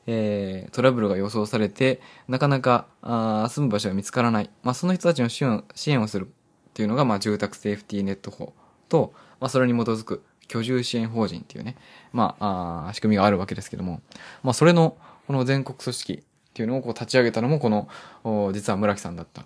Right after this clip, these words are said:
ということでね、えー、僕も知れば知るほど、なかなかいろいろ福祉に関するいろんなことやってんだなっていうのがね、えー、見えてきて面白いですよね。まあ、こんな風に、えー、一人の人間、ね、一人の方、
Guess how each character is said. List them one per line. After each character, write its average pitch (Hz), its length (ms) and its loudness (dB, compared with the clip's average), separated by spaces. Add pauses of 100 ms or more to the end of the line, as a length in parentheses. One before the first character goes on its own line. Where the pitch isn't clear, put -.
と 117 80 0
い 107 40 4
う 101 60 2
こ 104 80 0
と 95 100 -6
で 95 60 -2
ね、 95 220 -6 (340)
え 107 100 -4
ー、 - 20 -4
僕 117 180 -2
も 143 100 4
知 143 140 0
れ 160 100 6
ば 131 100 4
知 120 140 -2
る 123 60 0
ほ 123 120 4
ど、 107 180 0 (300)
な 113 100 -8
か 110 80 -4
な 107 120 -2
か 101 220 -4 (120)
い - 20 -4
ろ 113 80 2
い - 20 0
ろ 110 80 0
福 113 160 -6
祉 110 100 -2
に 107 80 -2
関 113 160 -2
す 101 80 -6
る 87 60 -4
い 95 40 -6
ろ 113 80 -2
ん 117 40 0
な 123 60 -2
こ 123 100 -10
と 110 60 -4
や 92 80 -2
っ - 20 -18
て - 160 -6
ん 107 40 -4
だ 95 80 -4
な 101 140 0
っ 98 60 -6
て - 80 -10
い 87 40 -8
う - 20 -12
の 85 60 -10
が 92 60 -8
ね、 98 180 -8 (320)
え 110 140 -2
ー、 101 40 -2
見 110 100 4
え 101 80 2
て 101 100 -8
き - 100 -18
て - 280 -10
面 117 120 -2
白 113 160 -2
い - 20 0
で - 60 -12
す - 60 -14
よ 92 60 -12
ね。 - 160 -12 (1500)
ま 117 120 -4
あ、 104 40 -8
こ 127 120 -2
ん - 20 0
な 135 80 4
風 135 160 2
に、 - 160 -2 (320)
え 101 640 -2
ー、 - 20 -20 (160)
一 - 220 4
人 117 100 6
の 101 60 4
人 110 180 4
間、 107 220 2 (400)
ね、 120 140 4
一 98 40 2
人 127 200 4
の 98 80 2
方、 98 360 0